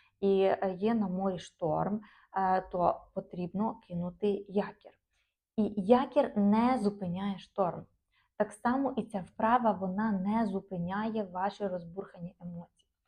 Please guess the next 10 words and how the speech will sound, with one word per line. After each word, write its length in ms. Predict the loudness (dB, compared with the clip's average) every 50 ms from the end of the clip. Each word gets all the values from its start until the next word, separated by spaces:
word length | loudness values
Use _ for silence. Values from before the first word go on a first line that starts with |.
| _ _ _ _ _ 2
але 260 | 4 4 6 6 4
вона 460 | 4 4 2 2 0 0 -2 -6 -12 _ _
дозволяє 920 | -10 -4 -2 -2 -2 -2 -2 -4 -4 -4 -4 -4 -6 -8 -6 -6 -6 -6 -6 -6
заякоритися, 1120 | -4 -4 -4 -4 -6 -8 -10 -12 -14 -14 -12 -8 -8 -10 -8 -8 -10 -10 -10 -8 -10 -8 -10 -10
стабілізуватися 1300 | _ _ -8 -8 -6 -4 -4 -6 -6 -6 -8 -10 -10 -14 -12 -8 -6 -6 -6 -8 -12 -20 -14 -10 -8 -8 -8 -10 -16 _ _ _ -4
і 120 | -2 -2 -2
далі 520 | -2 -4 -6 -6 -6 -4 -4 -6 -8 -8 -12 _ _ _ _ _
діяти. 460 | -4 -4 -4 -4 -6 -12 -20 _ _ _ _ _ _ _ _ _ _ _ _ _ _ _ _ _ _ _ _ _ _ _ _ _ _ _ _ _ _ _ 0 2
Ем, 420 | 4 4 4 4 2 0 0 -2 0 4
давайте 760 | 4 4 6 6 4 4 2 0 0 2 4 4 4 4 0